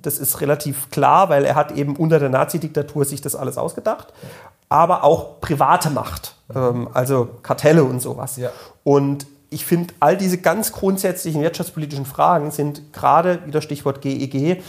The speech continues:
Speaker 2: Ja.
Speaker 1: heute so unglaublich tagesrelevant,
Speaker 2: Ja.
Speaker 1: dass ich's spannend fände, die theoretische Überlegung und Einordnung von Eucken zu hören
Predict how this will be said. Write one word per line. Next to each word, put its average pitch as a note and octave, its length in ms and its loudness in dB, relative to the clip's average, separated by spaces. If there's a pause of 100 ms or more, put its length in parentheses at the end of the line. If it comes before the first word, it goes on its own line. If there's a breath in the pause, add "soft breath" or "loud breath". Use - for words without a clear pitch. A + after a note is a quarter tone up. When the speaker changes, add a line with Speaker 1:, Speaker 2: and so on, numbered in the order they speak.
(120)
Speaker 2:
Ja. A#2+ 200 -8
Speaker 1:
heute F3+ 360 6
so F3+ 280 2
unglaublich G3+ 1120 0
tagesrelevant, D#3 1080 0
Speaker 2:
Ja. A#2+ 220 -8 (100)
Speaker 1:
dass C#3 180 2
ich's - 160 -4
spannend G3+ 380 2
fände, F#3+ 360 0
die D3 360 -8
theoretische G3 1040 0 (720 loud breath)
Überlegung E3+ 600 4
und D#3+ 80 4
Einordnung F#3+ 480 2
von D3 220 -4
Eucken G3+ 320 2
zu A#3+ 120 0
hören C4 360 0